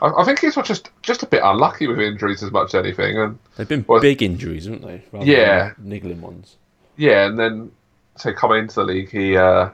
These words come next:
Speaker 1: had some back issues, didn't he? And I
Speaker 2: Mm.
Speaker 1: think that's the reason he fell to where he did. But yeah, I think for me, I don't think there's any doubt that he's just the best to ever do it at the position, 'cause not only was he probably the biggest mismatch in the whole league
Speaker 2: Mm.
Speaker 1: for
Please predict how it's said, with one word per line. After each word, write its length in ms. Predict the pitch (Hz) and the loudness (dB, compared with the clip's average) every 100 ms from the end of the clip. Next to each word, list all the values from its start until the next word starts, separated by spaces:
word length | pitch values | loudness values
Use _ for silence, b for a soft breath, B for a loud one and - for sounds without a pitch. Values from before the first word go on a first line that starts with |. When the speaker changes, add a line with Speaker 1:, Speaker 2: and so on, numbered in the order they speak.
| _ _ | _ _
Speaker 1:
had 220 | - 101 | -10 -8
some 180 | - 92 | -6 -6
back 280 | 95 101 - | 0 -2 0
issues, 300 | 92 - 92 | -6 -4 -8
didn't 180 | 104 95 | -8 -6
he? 100 | 92 | -6
And 140 | 95 98 | -6 -10
I 40 | 117 | -8
Speaker 2:
Mm. 40 | |
Speaker 1:
think 100 | 98 | -6
that's 300 | 98 92 - _ _ _ | -6 -10 -20 _ _ _
the 60 | - | -4
reason 180 | 107 101 | -2 0
he 40 | |
fell 480 | 90 104 98 98 92 - | 2 4 4 2 -4 -6
to 100 | 104 | 2
where 200 | 104 98 | 4 4
he 40 | |
did. 260 | 98 107 95 | 2 0 0
But 260 | 95 92 - b b b b | 2 2 0 b b b b
yeah, 140 | - - | -4 -2
I 40 | |
think 260 | 117 95 - - - _ | -2 -6 -8 -14 -14 _
for 160 | - 113 | -2 0
me, 100 | 101 92 | 4 4
I 60 | |
don't 80 | 92 | 4
think 60 | 95 | 0
there's 120 | 92 | 0
any 160 | 104 92 | 2 2
doubt 320 | 98 92 78 | 2 2 2
that 120 | 90 | -4
he's 160 | - - | -6 -12
just 220 | 92 - | -18 -12
the 60 | 90 | -4
best 380 | 95 - - - | -4 -4 -8 -8
to 120 | - | 0
ever 240 | 98 92 | 2 0
do 160 | 92 92 | 0 0
it 60 | |
at 40 | 85 | 2
the 80 | 92 | -2
position, 440 | 95 92 95 90 | -2 -4 -4 -2
'cause 260 | 92 95 - b b b b b b - | -2 -2 -4 b b b b b b -2
not 220 | 143 123 | 2 4
only 160 | 117 113 | 4 4
was 180 | 110 110 | 2 -2
he 120 | 107 | -8
probably 320 | - 110 104 | -8 -6 -4
the 80 | 104 | -4
biggest 340 | 117 107 101 110 | -2 -2 -2 -4
mismatch 480 | 110 - 101 - | -6 0 -2 0
in 60 | 107 | 0
the 80 | 101 | 4
whole 200 | 101 101 | 4 2
league 360 | 104 104 101 - - _ _ _ _ - | 0 0 -2 -10 -20 _ _ _ _ -12
Speaker 2:
Mm. 160 | 98 85 | -10 -4
Speaker 1:
for 340 | 98 98 101 | -2 -2 -4